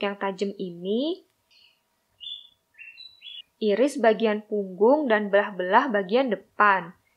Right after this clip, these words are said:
Jangan sampai putus. Buang bagian yang item-item kecilnya. Kerat-kerat bagian buntutnya.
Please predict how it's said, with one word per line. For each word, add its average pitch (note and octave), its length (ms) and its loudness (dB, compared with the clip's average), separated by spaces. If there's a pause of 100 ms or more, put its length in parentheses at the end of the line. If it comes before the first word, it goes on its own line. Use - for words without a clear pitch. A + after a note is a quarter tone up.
(100)
Jangan G3 320 -4
sampai G3+ 300 -6
putus. C#4 640 -2 (2000)
Buang G3 320 4
bagian G3+ 420 2
yang - 60 -8
item-item G3+ 580 -4
kecilnya. G3 960 0 (1900)
Kerat-kerat G#3 680 4
bagian A3 480 0
buntutnya. G3+ 800 -2